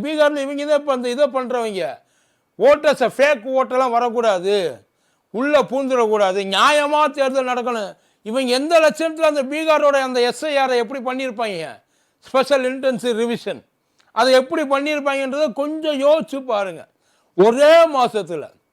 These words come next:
டிஜிட்டல் காப்பி கொடுக்க மாட்டேன்ட்டாங்களா சார் எலெக்ஷன் கமிஷன்லேருந்து? டிஜிட்டல் இந்தியா, டிஜிட்டல் எல்லாத்துக்கும் வரையல, புடுங்கிறதுக்கு மட்டும்தான் டிஜிட்டல் இந்தியா. ஆ? அதான் காசை புடுங்கிறதுக்கு மட்டும்தான் டிஜிட்டல் இந்தியா,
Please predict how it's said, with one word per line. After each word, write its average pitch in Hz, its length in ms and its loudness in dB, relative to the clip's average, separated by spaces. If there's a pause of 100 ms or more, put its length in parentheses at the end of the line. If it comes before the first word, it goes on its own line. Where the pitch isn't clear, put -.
(540)
டிஜிட்டல் 349 500 0
காப்பி 339 300 4
கொடுக்க 320 300 0
மாட்டேன்ட்டாங்களா 269 680 0
சார் 233 200 -2
எலெக்ஷன் 240 420 -2
கமிஷன்லேருந்து? 202 960 -4 (640)
டிஜிட்டல் 320 460 0
இந்தியா, 311 320 4
டிஜிட்டல் 294 500 0
எல்லாத்துக்கும் 349 520 4
வரையல, 311 460 2 (120)
புடுங்கிறதுக்கு 311 480 -2
மட்டும்தான் 311 360 -2
டிஜிட்டல் 285 300 -2
இந்தியா. 226 460 0 (680)
ஆ? 330 200 4 (260)
அதான் 202 220 0
காசை 254 340 4
புடுங்கிறதுக்கு 247 400 -2
மட்டும்தான் 254 300 0
டிஜிட்டல் 240 340 -4
இந்தியா, 208 380 -2